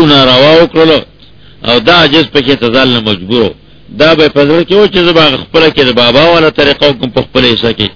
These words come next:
خو ټولو کې نه شو کولی که نه. کېده کېده مقرره ده د فصل له شکولو، نه د ټکولو. د ده طریقه دا وه د پلان، چې فصل به د شکولو شو، سنبالولو، ټکولو شو. نو ده به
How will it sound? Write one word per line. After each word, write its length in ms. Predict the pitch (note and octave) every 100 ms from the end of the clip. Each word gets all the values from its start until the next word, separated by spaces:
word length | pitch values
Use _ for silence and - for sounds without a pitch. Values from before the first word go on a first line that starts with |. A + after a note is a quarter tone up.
| - -
خو 80 | -
ټولو 320 | A#2+ D#3+ E3 -
کې 280 | A#2+ A#3+
نه 100 | D3+
شو 180 | D#3+ D3+
کولی 280 | F#2 F#2+ E2+
که 120 | D#2+
نه. 100 | D#2 - - - - - - - - -
کېده 300 | C3 C#3 E3+ F#3
کېده 220 | F3+ F3 F3
مقرره 800 | D3+ A#2+ D3 D#3 D#3+ D#3 C#3+
ده 0 |
د 140 | A2 A#2
فصل 300 | C#3 - C#3
له 160 | C3 B2 F#2
شکولو، 500 | F#2+ - C#3 C3+ F#2 - - -
نه 100 | G#2
د 80 | G#2
ټکولو. 640 | - G2+ E2+ G#2+ G#2 E2 - - - - - -
د 180 | G2 C3 B2+
ده 100 | F#3+
طریقه 460 | - D#3+ D3 D3+
دا 120 | D3+ D#3
وه 100 | C#3
د 120 | A2+
پلان، 360 | G#2+ G2+ A2 F#2 D2 - - - -
چې 60 | B2
فصل 340 | E3+ E3 D#3+ D3+
به 140 | D#3 C3+ - - - G2
د 120 | G2+
شکولو 540 | A2 B2+ A2+ D3+ F3 E3+
شو، 160 | C#3+ C#3+
سنبالولو، 680 | B2+ B2 B2 A#2+ C3 D#3 D3+
ټکولو 580 | - A2 E2 G#2+ B2+ G#2 -
شو. 120 | D#2 - - - -
نو 120 | A#2+
ده 140 | C3 D#3
به 120 | D3